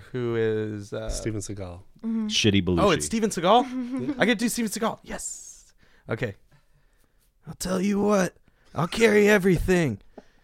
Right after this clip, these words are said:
Speaker 1: If you kill whomever we run into, all right?
Speaker 3: I have a little rule about killing people. Actually, I have two rules. See, one, I don't date musicians, and two,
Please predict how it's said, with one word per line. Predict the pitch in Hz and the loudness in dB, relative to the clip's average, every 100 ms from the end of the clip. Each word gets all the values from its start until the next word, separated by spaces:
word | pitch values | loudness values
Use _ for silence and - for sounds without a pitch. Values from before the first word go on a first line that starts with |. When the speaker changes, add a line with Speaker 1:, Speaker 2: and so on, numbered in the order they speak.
| - - | -20 -12
Speaker 1:
If | - 147 | -10 -6
you | 185 226 | -2 -2
kill | - 220 233 214 | -2 2 4 6
whomever | 202 220 214 214 208 | 4 4 4 2 2
we | 214 | 0
run | 208 214 208 | 2 2 2
into, | 220 226 - 208 135 - _ _ - | 2 2 2 2 2 -2 _ _ -2
all | 151 170 | 0 2
right? | 185 226 247 220 - _ _ _ _ _ _ _ _ _ _ - - _ _ _ _ _ - | 2 2 2 0 -4 _ _ _ _ _ _ _ _ _ _ -20 -20 _ _ _ _ _ -2
Speaker 3:
I | 254 | 0
have | 269 240 | 0 0
a | |
little | 220 220 202 | 2 2 0
rule | 185 196 202 | 0 0 0
about | 180 170 165 | 0 -4 -4
killing | - 185 180 170 | -4 0 0 0
people. | 170 170 165 165 180 _ | -4 -2 -2 -2 -6 _
Actually, | 247 262 - 277 262 262 - _ _ | -2 0 0 0 0 -2 -6 _ _
I | 226 269 | 0 2
have | 285 226 | 0 -2
two | - 220 | -2 -2
rules. | 202 170 160 151 - - | 0 0 0 -4 -8 -12
See, | - 254 240 233 - _ _ - | -4 -2 0 -2 -6 _ _ -2
one, | 240 302 220 214 226 _ _ | 2 4 4 2 -2 _ _
I | 220 | 4
don't | 208 208 202 | 6 6 6
date | 196 185 | 2 2
musicians, | 190 196 208 - 185 180 175 - | 0 2 2 2 0 0 -2 0
and | 208 214 | 0 0
two, | - 330 294 254 240 | 0 2 4 4 2